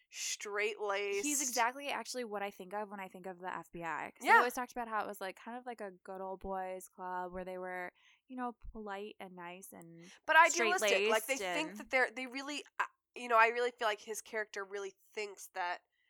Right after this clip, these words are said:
Speaker 1: they are helping people.
Speaker 2: Oh,
Speaker 1: And, like,
Speaker 2: I,
Speaker 1: that's important to them.
Speaker 2: I definitely think he does.
Speaker 1: And I think his counterpart, I think, um, Bill probably was like Jonathan Groff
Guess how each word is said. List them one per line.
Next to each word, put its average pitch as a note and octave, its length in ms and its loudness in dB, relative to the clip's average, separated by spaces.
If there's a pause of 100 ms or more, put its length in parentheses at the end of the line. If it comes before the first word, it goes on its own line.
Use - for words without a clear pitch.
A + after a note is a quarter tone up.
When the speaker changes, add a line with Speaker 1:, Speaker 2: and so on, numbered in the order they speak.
(400)
Speaker 1:
they G3+ 240 0
are F3 400 0
helping G3+ 720 -6
people. G2 480 -16 (120)
Speaker 2:
Oh, C#4 60 -4
Speaker 1:
And, B3+ 120 -2
like, F#3+ 140 -2
Speaker 2:
I, - 20 -4
Speaker 1:
that's F#3 220 2
important - 380 -12
to - 20 -20
them. - 200 -10
Speaker 2:
I B3 80 -12 (100)
definitely A3 520 -12
think F3 240 -16
he - 140 -20
does. - 300 -12 (160)
Speaker 1:
And E4+ 80 8
I F4 100 6
think G#4+ 200 4
his G4+ 160 0
counterpart, C#4 640 4 (240)
I G#3 120 4
think, G#3+ 520 -6 (640)
um, F#3+ 240 0 (180)
Bill G3 520 4 (800)
probably B3+ 360 -4
was C#4 220 -6
like C4+ 260 4
Jonathan E3+ 420 -4
Groff D#3+ 320 -8